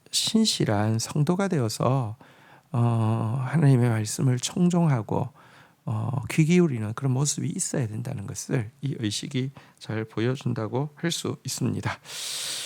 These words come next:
주신 말씀 붙잡고 기도하며 나가도록 하겠습니다. <clears throat> 하나님, 오늘 이제 관유를, 어, 제사-, 대제사장의 옷을 입은,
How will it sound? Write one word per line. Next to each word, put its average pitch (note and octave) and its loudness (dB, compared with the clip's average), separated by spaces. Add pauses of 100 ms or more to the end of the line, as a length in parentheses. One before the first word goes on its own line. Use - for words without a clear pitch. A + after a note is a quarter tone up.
(160)
주신 C#3 4
말씀 A2 4
붙잡고 A#2 -2
기도하며 G#2 0 (120)
나가도록 A2 0 (120)
하겠습니다. - 0 (160)
<clears throat> - -6
하나님, A2+ 8 (640)
오늘 A#2 6 (160)
이제 A2 2 (280)
관유를, A#2+ 6 (480)
어, G2+ -2 (1500)
제사-, A#2+ 6
대제사장의 A2+ 4
옷을 A#2 0
입은, A#2 2